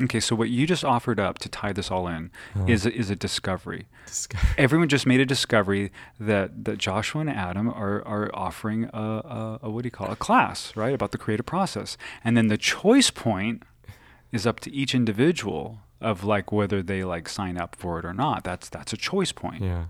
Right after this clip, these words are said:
Speaker 1: Yeah, and so, and in some ways, you know, from a, from a, from a, uh, certain perspective, when we make choices, the word, the world starts to reassemble as we make choices. Isn't that wild to think about?
Speaker 2: Hmm.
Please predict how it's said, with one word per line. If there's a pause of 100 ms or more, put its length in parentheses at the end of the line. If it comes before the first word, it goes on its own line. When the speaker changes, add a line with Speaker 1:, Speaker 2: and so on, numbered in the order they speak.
(100)
Speaker 1:
Yeah,
and
so, (260)
and
in
some
ways,
you
know,
from
a,
from
a,
from
a,
uh, (300)
certain
perspective, (540)
when
we
make
choices, (260)
the
word,
the
world
starts
to
reassemble (180)
as
we
make
choices. (680)
Isn't
that (260)
wild
to
think
about? (200)
Speaker 2:
Hmm.